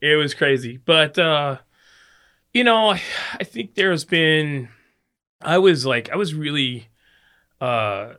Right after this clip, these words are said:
surprised to see some of the stuff that was going on, or the downtown, like, the partnership, and, and not to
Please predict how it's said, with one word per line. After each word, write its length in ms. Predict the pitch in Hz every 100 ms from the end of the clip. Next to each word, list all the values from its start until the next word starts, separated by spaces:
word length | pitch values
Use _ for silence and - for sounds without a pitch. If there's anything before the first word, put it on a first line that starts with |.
| _ _ _ _
surprised 760 | - 185 - - 113 127 156 -
to 80 | -
see 220 | - 175
some 260 | - 147
of 60 | 143
the 60 | 123
stuff 360 | - 139 123
that 180 | 135 123
was 160 | 127 110
going 320 | 131 127 117
on, 480 | 123 123 117 113 110 _ _ _ _ -
or 420 | 131 131 120 120 - _ 151
the 160 | 131
downtown, 720 | 117 123 123 147 131 127 123 123
like, 140 | 113
the 80 | 113
partnership, 560 | - 135 135 131 147
and, 160 | 131 139
and 160 | 147 139
not 240 | 143 135
to 300 | 139 127 113